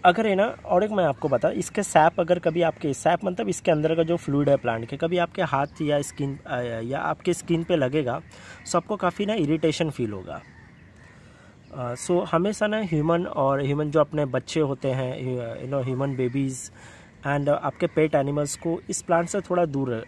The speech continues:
दूर रखिए। I mean, they can see this plant, but, अ, इसके अंदर के सैप को ज़्यादा एक्सप्लोर करने ना बोलिएगा, ठीक है। अब इस प्लांट का हम लोग कॉमन नेम देखते हैं,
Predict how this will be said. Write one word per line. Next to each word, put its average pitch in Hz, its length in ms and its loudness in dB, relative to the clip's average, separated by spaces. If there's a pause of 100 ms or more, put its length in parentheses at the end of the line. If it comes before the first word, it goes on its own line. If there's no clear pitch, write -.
दूर 139 200 -4
रखिए। 98 400 -10 (160)
I 135 40 -8
mean, 139 140 -6 (480)
they 156 200 0
can 214 140 -2
see 208 200 -4
this 214 280 -4
plant, 170 300 -2 (140)
but, 147 220 -2
अ, 143 260 2 (400)
इसके - 280 0
अंदर 175 280 0
के 190 140 -6
सैप - 260 0
को 190 100 0
ज़्यादा 175 180 2
एक्सप्लोर 170 400 0
करने 151 280 0
ना 127 140 0
बोलिएगा, - 480 -12 (960)
ठीक 208 180 -4
है। 113 260 -10 (1200)
अब 185 100 0
इस 214 120 -4
प्लांट 196 280 0
का 202 80 0
हम 190 100 0
लोग 240 100 0
कॉमन 147 300 4
नेम 131 240 2
देखते - 300 -12
हैं, 95 300 -12